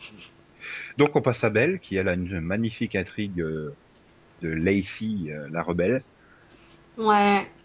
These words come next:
Speaker 2: la, la, la pauvre, elle perd la mémoire parce qu'elle traverse la,
Speaker 1: Voilà.
Speaker 2: la, la frontière qu'il fallait pas traverser à cause de Hook.
Speaker 1: Et elle se prend une balle.
Speaker 2: Et elle se prend une balle, alors t'as, t'as, t'as, t'as Gold, il la guérit, hein. Sauf qu'il peut rien faire sur sa mémoire.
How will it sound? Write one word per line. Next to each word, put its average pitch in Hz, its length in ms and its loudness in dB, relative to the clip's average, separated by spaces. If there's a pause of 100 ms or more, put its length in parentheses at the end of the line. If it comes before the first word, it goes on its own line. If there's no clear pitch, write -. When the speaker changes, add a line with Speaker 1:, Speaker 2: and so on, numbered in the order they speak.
(100)
Speaker 2:
la, 214 220 4
la, 208 180 6
la 208 160 4
pauvre, 262 240 0
elle 196 160 4
perd 247 200 2
la 240 100 4
mémoire 190 600 4
parce 165 160 -10
qu'elle 175 180 -2
traverse 196 520 0
la, - 440 -8 (140)
Speaker 1:
Voilà. 165 260 -12 (120)
Speaker 2:
la, 190 160 -4
la 180 200 2
frontière 196 640 2 (220)
qu'il - 80 -20
fallait 175 240 -2
pas 175 140 -4
traverser 175 540 -4
à 165 100 2
cause 196 260 4
de 185 220 2
Hook. 269 320 6 (300)
Speaker 1:
Et - 80 4
elle 104 120 4
se 107 100 2
prend - 180 -2
une 92 100 0
balle. 73 240 -2 (760)
Speaker 2:
Et 214 220 8
elle 185 220 6
se - 160 -8
prend - 180 0
une 208 120 4
balle, 269 180 6
alors 208 320 0
t'as, 185 200 -4
t'as, 185 200 -6
t'as, 180 320 -8
t'as 196 100 -4
Gold, 220 300 -2
il 208 100 2
la 190 120 4
guérit, 190 400 4
hein. 269 160 0 (1000)
Sauf 247 220 0
qu'il 240 160 0
peut 240 80 2
rien 240 200 4
faire 320 180 2
sur 302 120 -4
sa 269 120 -2
mémoire. 240 320 -2